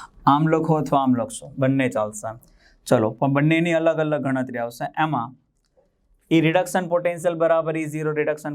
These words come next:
potential minus zero point zero five nine one by અહીંયા ટુ આવી જશે, ત્યાં વન આવશે. જો અહીંયા આપણે ગણતરી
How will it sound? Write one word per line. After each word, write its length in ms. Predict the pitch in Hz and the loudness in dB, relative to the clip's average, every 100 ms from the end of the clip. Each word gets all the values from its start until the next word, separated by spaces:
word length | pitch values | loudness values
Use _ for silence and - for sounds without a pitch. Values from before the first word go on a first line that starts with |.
| 139 | -6
potential 500 | 135 139 131 147 147 135 135 | -4 -4 -2 -2 -2 -4 -2
minus 300 | 143 147 135 135 | -2 -2 -4 -2
zero 180 | 143 135 | -2 -2
point 160 | 147 139 | -6 -4
zero 140 | 135 131 - | -2 -2 -2
five 220 | 135 139 147 | -2 -2 -4
nine 180 | 147 147 143 | -4 -4 -4
one 100 | 127 - 135 139 | -6 -10 -2 0
by 160 | 127 - _ 143 | 0 -4 _ -4
અહીંયા 260 | 156 180 180 | -2 -2 -2
ટુ 160 | 165 202 170 | 0 4 4
આવી 200 | 156 143 | 0 -4
જશે, 260 | 135 151 151 151 | -6 -8 -8 -2
ત્યાં 200 | 151 143 | -2 0
વન 160 | 135 120 | -2 -4
આવશે. 280 | 104 104 107 120 | -8 -12 -12 -8
જો 60 | 113 | -4
અહીંયા 240 | 131 135 | -2 -2
આપણે 180 | 131 127 | -2 -4
ગણતરી 360 | 127 131 127 | -2 -4 -6